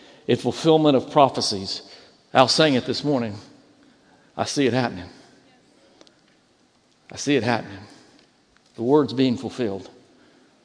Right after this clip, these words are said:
God's gonna turn it to the contrary. Two hundred million soldiers gonna come <laughs> against that little nation.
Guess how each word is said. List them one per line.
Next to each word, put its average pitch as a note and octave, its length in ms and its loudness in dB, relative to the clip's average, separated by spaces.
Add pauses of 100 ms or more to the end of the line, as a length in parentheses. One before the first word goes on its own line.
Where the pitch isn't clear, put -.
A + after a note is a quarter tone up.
(3000)
God's B2+ 200 0
gonna C3+ 140 0
turn D3 220 -4
it B2+ 100 -6
to A2 80 -6
the G#2 100 -8
contrary. G#2 480 -8
Two D#3 160 -4
hundred D3+ 180 0
million C#3+ 340 0
soldiers B2 440 -4
gonna A#2+ 140 -4
come C3 180 -2
<laughs> A2 60 -6
against D#3+ 240 -4
that E3+ 120 -4
little C#3 160 -4
nation. C3 340 -4